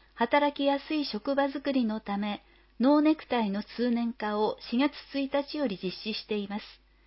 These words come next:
市民の皆さんにはご理解いただきますようお願いします。問い合わせ、人事課、電話四三の九二二七。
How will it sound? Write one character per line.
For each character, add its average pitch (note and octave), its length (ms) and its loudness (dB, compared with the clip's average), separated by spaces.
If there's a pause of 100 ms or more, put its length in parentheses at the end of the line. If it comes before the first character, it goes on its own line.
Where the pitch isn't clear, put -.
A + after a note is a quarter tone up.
(440)
市 E4+ 100 2
民 E4+ 160 6
の B3 100 4
皆 A#3+ 240 0
さ B3 120 -2
ん A3+ 120 0
に G#3+ 120 -4
は G3+ 140 -2
ご G#3+ 160 2
理 D4 120 -2
解 A#3+ 360 0
い A3 40 -10
た B3 140 0
だ B3+ 120 -2
き C4 100 -2
ま C#4 140 2
す - 160 -10
よ G#3+ 340 -2
う - 40 -2
お F#3+ 40 0
願 A3 280 -2
い G#3 40 -6
し - 180 -10
ま G3 140 -2
す。 - 40 -12 (880)
問 C4 200 4
い A#3+ 60 2
合 A#3+ 80 0
わ A#3 120 0 (100)
せ、 A3 260 0 (180)
人 B3 240 2
事 B3 140 -4
課、 A3 300 2 (260)
電 A#3 300 2
話 A3+ 320 2
四 C4+ 240 4
三 C4 320 2
の E3+ 120 -4
九 C4+ 280 0
二 C4 280 6
二 A3+ 260 2
七。 G#3+ 340 0